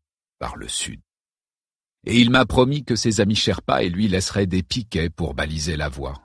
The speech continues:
et des échelles sur les crevasses jusqu'à la cascade de glace du glacier du Khum. D'après lui, c'est sans doute le passage le plus dangereux et tout près du camp de base côté sud.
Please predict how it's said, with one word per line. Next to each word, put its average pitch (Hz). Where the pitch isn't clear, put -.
et 117
des 104
échelles 98
sur 78
les 73
crevasses 73
jusqu'à -
la 60
cascade 69
de 67
glace 78
du 69
glacier 69
du 71
Khum. 65
D'après 90
lui, 110
c'est 82
sans 82
doute 82
le 67
passage 76
le 69
plus 73
dangereux 85
et 92
tout 113
près 104
du 92
camp 98
de 82
base 78
côté -
sud. -